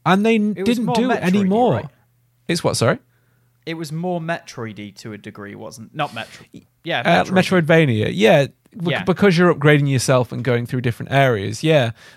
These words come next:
Speaker 1: And they, these were made by Capcom. Like,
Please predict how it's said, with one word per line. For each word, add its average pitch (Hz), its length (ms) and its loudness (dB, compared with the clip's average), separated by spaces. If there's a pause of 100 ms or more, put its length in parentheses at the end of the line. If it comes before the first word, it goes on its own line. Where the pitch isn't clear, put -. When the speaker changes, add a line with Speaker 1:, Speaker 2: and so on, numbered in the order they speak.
(160)
Speaker 1:
And 165 280 0
they, 175 460 -2 (220)
these 226 240 -2
were 339 80 -4
made 233 180 0
by 165 140 2
Capcom. - 540 -2 (300)
Like, 143 200 -2